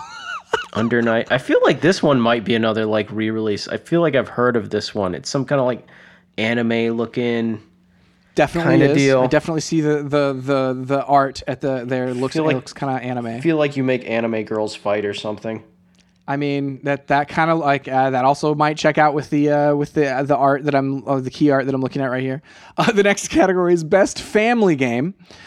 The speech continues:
Speaker 1: Uh, for the best game appropriate for family play, irrespective of genre or platform. Uh, Animal Crossing's New Horizons. Uh, we got Crash Bandicoot Four, It's About Time.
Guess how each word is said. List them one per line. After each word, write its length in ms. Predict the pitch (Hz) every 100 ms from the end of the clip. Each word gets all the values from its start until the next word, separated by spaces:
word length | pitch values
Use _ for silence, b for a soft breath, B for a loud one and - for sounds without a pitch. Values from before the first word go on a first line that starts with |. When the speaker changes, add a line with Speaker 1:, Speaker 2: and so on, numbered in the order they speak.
| B B
Speaker 1:
Uh, 240 | 156 147
for 240 | 151 175 160
the 80 | 139
best 320 | 180 190 -
game 280 | 185 185 180
appropriate 540 | - 202 214 226 208
for 100 | 170
family 380 | - 240 247 165
play, 320 | - 139 135
irrespective 580 | 208 285 - 247 - 156
of 100 | 131
genre 380 | 147 165 170 165
or 180 | 160 156
platform. 640 | 139 127 - 113 - - B B B B -
Uh, 180 | 123 127
Animal 240 | 156 151
Crossing's 500 | 165 160 - 151 131
New 180 | 143 135
Horizons. 760 | 131 135 151 196 262 233 - _ b b b b b b b -
Uh, 560 | 123 120 131 156 175 175
we 80 |
got 140 | 156 151
Crash 220 | 170 165
Bandicoot 440 | 170 170 165 180 175
Four, 420 | - 180 196 214
It's 180 | 175 147
About 280 | 135 156
Time. 580 | - 156 147 170 214 220